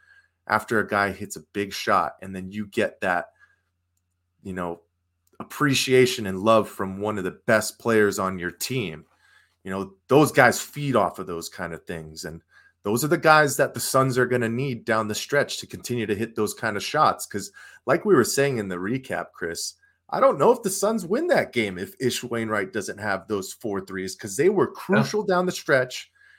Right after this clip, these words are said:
Speaker 1: And that one with two minutes really changed the outlook of that game.
Speaker 2: Yeah, no, and that's a great point, is Kevin Durant and Devin Booker are gonna take away or take most of the focus to where guys like Josh Okogie, like Ish Wainwright,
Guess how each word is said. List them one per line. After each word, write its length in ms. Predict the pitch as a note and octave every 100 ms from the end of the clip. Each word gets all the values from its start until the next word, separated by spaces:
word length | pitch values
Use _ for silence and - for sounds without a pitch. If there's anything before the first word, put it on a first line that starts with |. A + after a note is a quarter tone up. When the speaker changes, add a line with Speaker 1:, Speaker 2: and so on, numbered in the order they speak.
| _ -
Speaker 1:
And 100 | A#2+
that 180 | D3
one 220 | B2+ D3 C3+
with 180 | B2
two 240 | - - D3
minutes 400 | C3+ C#3+ G#2+ -
really 400 | G#2+ D#3 D#3+ -
changed 460 | - - B2+ C3 B2+
the 120 | A2
outlook 360 | G#2+ G#2+ G2 F#2
of 100 | D#2+
that 240 | E2 D#2+
game. 140 | F2+ - _ _ _ _ _ _ _ _ _ _ _ _ -
Speaker 2:
Yeah, 240 | C3+ B2
no, 180 | A#2+ C3
and 100 | A#2+
that's 180 | D3 G3+
a 60 |
great 300 | C#3 A#2+ A#2+
point, 320 | - C3+ B2
is 300 | A2 G#2 G2+ - - - _ _
Kevin 300 | - C#3 D#3
Durant 360 | C3 B2+ C3+ C3
and 140 | A#2+
Devin 240 | A#2+ A#2+ A2
Booker 340 | A#2+ A#2+ A2+
are 100 | G2+
gonna 180 | A2+ A2
take 320 | - A#2 A#2
away 480 | G#2+ A2 G#2+ G2+ G2+
or 100 | G#2+
take 360 | - C#3 C#3
most 280 | A#2+ A#2+ A#2
of 80 | A2+
the 80 | F#2+
focus 480 | - C#3 C3 G2+ -
to 120 | -
where 340 | A2 G#2 G#2 - -
guys 320 | B2 A#2 A2+
like 220 | A2+ B2+ C3+
Josh 300 | A#2+ A2 -
Okogie, 540 | - A2 G2+ G2 F#2+
like 280 | G#2 B2 C3
Ish 300 | A2+ A2 -
Wainwright, 580 | A2+ G#2+ G2+ G2 F#2+